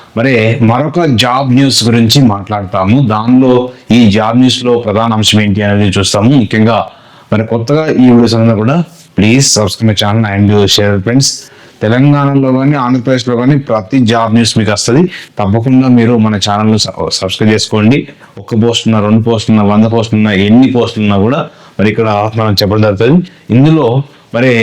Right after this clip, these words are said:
అతిథి అధ్యాపకుల పోస్ట్ గురించి మనం మాట్లాడుకుంటాము. విద్యాశాఖలో పడ్డాయండి నాలుగు వందల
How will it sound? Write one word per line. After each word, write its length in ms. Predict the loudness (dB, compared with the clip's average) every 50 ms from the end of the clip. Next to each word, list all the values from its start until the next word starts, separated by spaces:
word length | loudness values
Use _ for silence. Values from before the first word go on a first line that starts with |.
| -2 -4 -6
అతిథి 320 | -6 -2 0 2 4 4 2 0
అధ్యాపకుల 500 | 0 -2 -2 -2 0 -2 -2 -4 -4 -8 -6 -2
పోస్ట్ 260 | -2 -2 -2 -2 -4 -2 0
గురించి 240 | 2 2 2 2 2 0
మనం 160 | 0 0 0 0
మాట్లాడుకుంటాము. 680 | 0 -2 -2 -4 -2 -2 -2 -2 -2 -2 -2 0 0 -2 -2 -4 -10 -14 -20 -20 -20 -6 _ 0 2
విద్యాశాఖలో 840 | 4 4 4 4 2 2 0 0 -2 -2 -4 -4 -2 -2 0 0 0 0
పడ్డాయండి 500 | 0 0 -2 -2 -2 0 0 2 2 0 0 -2 -6 -12 -20 _ _ 0
నాలుగు 440 | 2 2 2 2 0 0 0 2 2 2
వందల 320 | 2 2 2 4 4 2